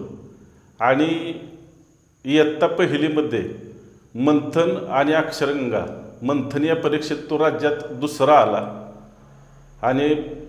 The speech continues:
अक्षरगंगा या स्पर्धा परीक्षेत तो राज्यात पहिला आला. आणि त्याच वर्षी आम्हाला असं जाणवलं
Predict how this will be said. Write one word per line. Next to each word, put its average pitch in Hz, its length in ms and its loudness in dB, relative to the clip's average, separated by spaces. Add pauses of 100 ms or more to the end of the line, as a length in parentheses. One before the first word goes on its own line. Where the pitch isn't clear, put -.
(160)
अक्षरगंगा 151 680 2
या 156 160 4
स्पर्धा 147 400 0
परीक्षेत 143 460 -2 (120)
तो 147 100 0
राज्यात 147 340 2
पहिला 143 500 2
आला. 98 320 4 (840)
आणि 135 200 0
त्याच 170 640 0 (960)
वर्षी 170 480 2
आम्हाला 175 300 4
असं 175 180 2
जाणवलं 143 640 2